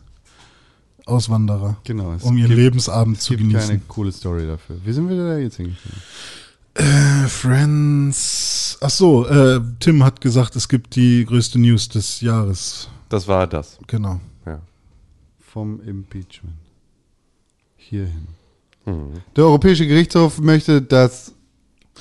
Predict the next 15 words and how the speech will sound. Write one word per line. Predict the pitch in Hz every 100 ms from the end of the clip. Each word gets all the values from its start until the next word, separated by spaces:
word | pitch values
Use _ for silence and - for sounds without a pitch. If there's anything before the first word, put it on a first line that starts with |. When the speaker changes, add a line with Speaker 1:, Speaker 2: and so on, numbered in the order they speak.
| - - - _
Speaker 1:
Aua. | 117 113 92 90 _ _ _ - - - - - - 101
Okay. | 98 117 - 113 101 - _ _ _
<laughs> | - - - - -
Und | 160 139
die | 135
Stimmung | - 123 117
geht | 113 123
nochmal | 110 113 113
runter. | 113 87 87 - - 76 82 80
Speaker 3:
Wo | 123
gehen | 135
wir | 160
jetzt | 175
hin? | 196 220 - - - - - - 135 -
Speaker 2:
Nein, | 101 90 82